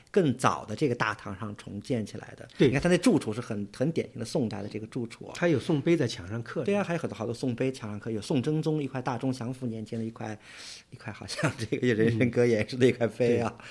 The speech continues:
Speaker 2: 嗯。对，嗯。
Speaker 1: 呃。
Speaker 2: 呃，所以这一切呢，都预示着就是绛州的这个，它的这个历史的这个底蕴啊，是非常丰厚的。这也从另外一点能反映出来，就是零四年我们第一次去的时候，在这个街上就是逛这些大街小巷吧。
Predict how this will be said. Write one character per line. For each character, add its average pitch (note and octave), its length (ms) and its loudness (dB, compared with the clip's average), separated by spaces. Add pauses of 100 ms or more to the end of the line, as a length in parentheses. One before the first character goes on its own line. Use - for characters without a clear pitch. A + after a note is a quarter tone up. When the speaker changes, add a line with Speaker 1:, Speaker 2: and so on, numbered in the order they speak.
Speaker 2:
嗯。 A#2+ 60 -6
对， A2+ 100 -2
嗯。 - 20 -2
Speaker 1:
呃。 A2 180 -8 (600)
Speaker 2:
呃， A#2 340 -2
所 D#3 140 -2
以 D#3+ 40 4
这 F#3+ 140 0
一 C#3 140 2
切 C3 280 0
呢， G#2 140 -2
都 C3 220 -4
预 D3+ 180 -2
示 A#2+ 200 -4
着 A2+ 100 -2
就 G#2+ 100 -6
是 A2 80 -2
绛 A2+ 220 -2
州 A#2 140 -2
的 A2 100 -4
这 A2 140 -8
个， G#2 200 -12
它 - 140 -10
的 A#2+ 100 -6
这 A2+ 80 -6
个 A2+ 80 -6
历 B2+ 200 -2
史 - 200 -6
的 G#2 120 -10
这 - 120 -10
个 A2+ 60 -4
底 A2 320 -6
蕴 D#3 260 6
啊， E2+ 140 -12 (380)
是 - 120 -8
非 C3 160 -2
常 A2 160 0
丰 D3+ 240 -2
厚 C#3+ 200 -4
的。 G2 160 -12
这 B3+ 120 4
也 G#3 140 8
从 D#3+ 240 2
另 A#3+ 160 4
外 A#3 100 6
一 D3 120 6
点 G#2+ 200 -2
能 G#2 140 -6
反 - 260 -10
映 G2 60 -8
出 G2 100 -6
来， A2+ 40 0
就 C#3+ 100 -4
是 C3 60 0
零 A2+ 140 0
四 - 140 -4
年 B2+ 200 0
我 G2+ 40 -6
们 F#2+ 120 -10
第 - 80 -4
一 C#3 60 -2
次 C3+ 120 -8
去 - 180 -4
的 A2+ 80 -4
时 G#2 80 -6
候， A2 40 -4
在 A2+ 180 -2
这 A2+ 160 -6
个 A2 100 -8
街 A#2 220 -4
上 G#2+ 220 -4
就 G#2 120 -8
是 G2+ 120 -8
逛 A2 240 -4
这 G#2+ 80 -8
些 G#2+ 200 -6
大 G#2 160 -6
街 G#2+ 160 -4
小 - 200 -8
巷 A#2 320 -2
吧。 - 100 -14